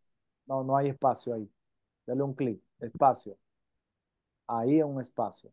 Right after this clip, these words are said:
Entonces ahora escribe esta ruta usando tabulador. Lo último que va a escribir es usuario. Ajá, E tabulador,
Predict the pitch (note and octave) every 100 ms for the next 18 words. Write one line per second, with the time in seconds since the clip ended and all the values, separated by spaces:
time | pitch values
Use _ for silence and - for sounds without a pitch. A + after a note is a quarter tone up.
0 | _ _ _ _ _ C#3 C3 C3+ C3 C#3+
1 | C#3+ D3 D3 C3+ D3 - A#2 - A2 -
2 | _ - B2+ - C#3+ D3 D3 D3 C#3 C#3
3 | C3+ B2 G2+ - _ _ _ _ _ _
4 | _ _ _ _ _ _ _ _ _ _
5 | B2+ D3 F3+ G3 F3+ D#3+ D#3 D3+ D3+ D3
6 | D3 D3+ D3 C3+ - A#2 G#2 G2 _ _
7 | _ _ _ _ _ _ _ _ _ _
8 | _ _ _ _ _ _ _ _ - G#2
9 | A#2+ D3+ - _ C#3 D3+ D3 C3+ A#2+ A#2+
10 | A#2+ C3+ F3 F3